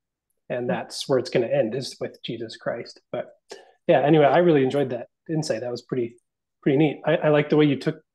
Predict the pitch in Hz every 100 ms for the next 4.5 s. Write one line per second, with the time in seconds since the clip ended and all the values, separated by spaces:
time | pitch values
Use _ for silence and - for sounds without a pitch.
0 | _ 123 170 139 175 - 131 147 131 135
1 | 160 147 139 131 - _ _ _ - 147
2 | 139 135 120 - 160 147 139 131 131 127
3 | 131 165 175 143 127 - 143 127 139 147
4 | - 110 - 120 -